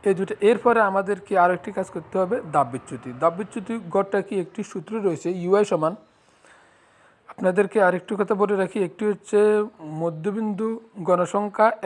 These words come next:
এফআই, মধ্যবিন্দু এক্সআই, এই দুইটা মান আমরা ধরে নেব এবং ইউআইটাকেও আমরা ধরে নেব দাব বিচ্যুতি সমান। তাহলে দাব বিচ্যুতির সূত্রটা কি? দাব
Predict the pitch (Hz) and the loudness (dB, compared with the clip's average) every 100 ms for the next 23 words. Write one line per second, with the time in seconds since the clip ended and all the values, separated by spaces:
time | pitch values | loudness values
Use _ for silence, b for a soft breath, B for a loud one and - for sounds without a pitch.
0 | 175 - 202 220 185 165 156 185 196 196 | -4 2 2 2 0 -6 -4 -4 -4 -4
1 | 185 233 269 _ - 160 - 165 131 113 | -4 -6 -8 _ -6 -6 -4 -4 -4 -8
2 | _ 151 143 139 165 165 156 151 165 156 | _ -8 -6 -2 0 0 -2 -2 -4 -4
3 | 165 180 185 262 214 240 240 b b b | -8 -6 -4 0 0 0 -6 b b b
4 | b b _ - 220 254 220 - 196 196 | b b _ -4 0 4 4 4 -2 2
5 | 185 170 160 170 151 165 180 185 170 160 | 2 4 2 0 0 -4 -2 -4 0 0
6 | 135 131 139 - 175 - - 131 123 113 | 0 -8 -12 -10 -8 -8 -8 -6 -6 -8
7 | _ 156 165 139 - b b b - 156 | _ -4 -4 -4 -10 b b b -6 -4
8 | 160 196 - 208 - 220 208 - 160 170 | -4 -6 -8 -10 -6 -8 -8 -10 -8 -2
9 | 185 190 - 247 - 160 151 | 2 2 0 -8 -8 -2 -2